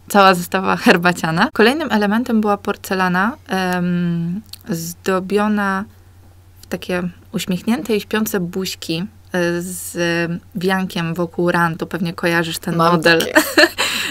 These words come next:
Speaker 1: No właśnie, bo, em, jedna z klientek, e, kupiła ten kubek, po jakimś czasie upuściła go, rozbiło się ucho I postanowiła wsadzić do tego kubka roślinkę, zasadzić roślinę.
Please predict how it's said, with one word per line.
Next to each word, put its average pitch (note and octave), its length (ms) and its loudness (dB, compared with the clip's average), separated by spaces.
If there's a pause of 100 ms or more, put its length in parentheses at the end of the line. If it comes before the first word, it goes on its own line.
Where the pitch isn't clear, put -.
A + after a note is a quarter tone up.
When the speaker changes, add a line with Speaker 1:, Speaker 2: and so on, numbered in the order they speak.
Speaker 1:
No G#3 140 6
właśnie, F#3+ 520 0
bo, F#3 320 2 (380)
em, F3+ 680 0 (460)
jedna B3 400 4
z G#3+ 460 -2
klientek, G3 760 -2
e, F#3 320 -2 (300)
kupiła A#3 400 -2
ten F3+ 240 -4
kubek, F#3+ 380 -2
po - 120 -4
jakimś A3 340 -2
czasie G#3 380 -4 (580)
upuściła G#3+ 520 -2
go, G3+ 500 -2
rozbiło G3 460 -2
się F3 280 -8
ucho A#3 420 -2 (480)
I G3 400 2
postanowiła A3+ 880 0
wsadzić G#3 560 -2
do F#3 140 -6
tego F#3 240 -4
kubka F#3 400 -4
roślinkę, F3 800 -6 (240)
zasadzić F3 600 -6
roślinę. F3 520 -8